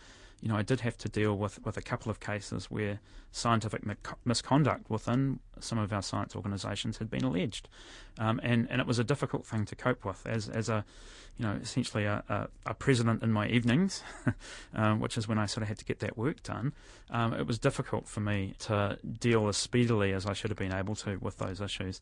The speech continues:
And so I think we actually lack a mechanism to deal with scientific whistleblowers, uh, in New Zealand. In the situation, you know, the Fukushima situation, for example, where we had scientists that had evidence that,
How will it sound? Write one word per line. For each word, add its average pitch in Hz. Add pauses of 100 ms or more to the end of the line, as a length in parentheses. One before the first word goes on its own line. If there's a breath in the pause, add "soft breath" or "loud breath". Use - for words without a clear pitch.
(320 loud breath)
And 113
so 120
I 160
think -
we 104
actually 104
lack 101
a 107
mechanism 95 (380 loud breath)
to -
deal 101
with 98 (120)
scientific -
whistleblowers, 98 (400 soft breath)
uh, 104
in 104
New 101
Zealand. 95
In 147
the 147
situation, 110
you 110
know, 107
the 104
Fukushima 110 (100)
situation, -
for -
example, 110
where 101
we 104
had 127
scientists - (600 loud breath)
that -
had 131
evidence 104
that, -